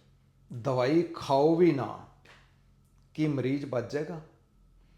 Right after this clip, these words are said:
ਕਾਗਜ਼ਾਂ ਦੇ ਅੰਦਰ ਲਿਖੀ ਹੈ ਦਵਾਈ, ਹਕੀਕਤ ਵਿੱਚ ਤੁਹਾਡੇ ਕੋਲ ਨਹੀਂ ਹੈ, ਹਕੀਕਤ ਵਿੱਚ ਖਾ ਨਹੀਂ ਰਹੇ, ਤਾਂ ਕੀ ਐਸੀ ਲਿਖੀ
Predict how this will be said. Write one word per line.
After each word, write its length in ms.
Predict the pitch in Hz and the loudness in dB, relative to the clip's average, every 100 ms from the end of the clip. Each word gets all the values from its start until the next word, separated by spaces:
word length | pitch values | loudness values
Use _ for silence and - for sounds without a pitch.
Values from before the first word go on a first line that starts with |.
| _ - | _ -6
ਕਾਗਜ਼ਾਂ 440 | 113 117 120 160 | -2 -2 0 0
ਦੇ 140 | 170 | 2
ਅੰਦਰ 200 | 175 170 | 2 2
ਲਿਖੀ 360 | 175 147 165 247 | 0 -2 -2 -2
ਹੈ 60 | 226 | -2
ਦਵਾਈ, 380 | 139 113 104 - - _ _ _ _ _ - | -2 -2 -6 -16 -20 _ _ _ _ _ -6
ਹਕੀਕਤ 580 | 151 - 143 - 180 185 | -6 0 0 0 -2 2
ਵਿੱਚ 260 | 202 202 - - - | 2 2 -6 -12 -6
ਤੁਹਾਡੇ 320 | 139 131 123 151 | -2 0 0 -2
ਕੋਲ 380 | 143 139 147 | 0 2 2
ਨਹੀਂ 320 | 139 131 165 143 | 0 -2 -4 -6
ਹੈ, 180 | 92 - - - | -10 -16 -20 -14
ਹਕੀਕਤ 480 | 123 156 151 175 185 | -6 0 2 2 0
ਵਿੱਚ 240 | 196 185 - | -2 -4 -8
ਖਾ 340 | - 139 151 | 0 2 4
ਨਹੀਂ 260 | 147 156 151 | 2 -2 -2
ਰਹੇ, 280 | 113 - - - _ - _ _ _ _ | -2 -4 -14 -20 _ -20 _ _ _ _
ਤਾਂ 100 | 131 | -8
ਕੀ 300 | 127 160 160 | -6 -2 2
ਐਸੀ 420 | 147 131 - 170 160 | 2 0 -2 -2 -2
ਲਿਖੀ 840 | 123 127 135 - 170 160 - | -4 -6 -8 -4 -2 -2 -4